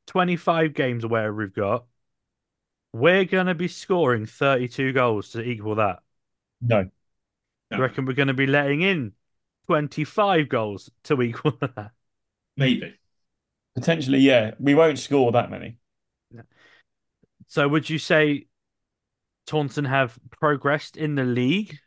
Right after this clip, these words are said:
Speaker 1: as you would have thought they would like to have done compared to last season? Or do you think it's kind of sideways step to try and
Speaker 3: I th-,
Speaker 1: progress?
Speaker 3: I think it's difficult to make an overarching claim like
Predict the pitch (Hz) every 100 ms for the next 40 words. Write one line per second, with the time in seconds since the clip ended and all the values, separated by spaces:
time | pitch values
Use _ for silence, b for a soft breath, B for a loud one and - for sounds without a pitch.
0 | - 127 117 127 120 117 113 139 120 117
1 | 117 110 113 117 110 127 117 131 139 156
2 | b b b b - 120 135 120 123 113
3 | 120 131 - 160 170 214 254 _ _ _
4 | _ _ _ _ _ - 127 120 117 127
5 | 120 139 131 120 - 131 120 117 _ _
6 | _ _ _ _ _ - - - 139 127
7 | 113 117 113 - - 120 110 - 113 -
8 | 135 120 113 107 104 95 123 - - _
9 | 113 101 104 95 - - _ _ - -
10 | 151 139 139 147 139 123 123 104 117 113
11 | 104 110 107 101 101 95 - - 98 98
12 | 98 87 92 82